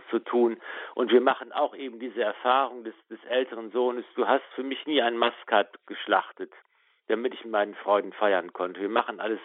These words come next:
richtig, wir erfahren diesen Gott auch nicht als so einen herzigen Vater tagtäglich. Wir erfahren, wie der ältere Sohn eben auch, dass der Vater vielleicht gar nicht so teilnimmt, Anteil nimmt an meinem Leben, dass er irgendwo doch nicht so erreichbar ist,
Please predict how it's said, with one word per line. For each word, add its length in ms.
richtig, 400
wir 120
erfahren 580
diesen 340
Gott 380
auch 480
nicht 340
als 180
so 80
einen 80
herzigen 480
Vater 520
tagtäglich. 680
Wir 140
erfahren, 540
wie 120
der 160
ältere 400
Sohn 240
eben 280
auch, 280
dass 180
der 140
Vater 340
vielleicht 320
gar 160
nicht 240
so 220
teilnimmt, 720
Anteil 520
nimmt 280
an 140
meinem 260
Leben, 340
dass 200
er 80
irgendwo 340
doch 300
nicht 180
so 80
erreichbar 680
ist, 160